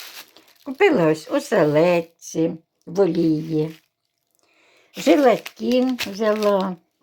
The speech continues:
зефір. Купила кетчуп до шашлику.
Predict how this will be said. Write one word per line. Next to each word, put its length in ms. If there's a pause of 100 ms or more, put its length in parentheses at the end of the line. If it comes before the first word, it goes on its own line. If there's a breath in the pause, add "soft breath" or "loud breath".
зефір. 880 (1300 soft breath)
Купила 560 (1800)
кетчуп 560 (220)
до 180
шашлику. 800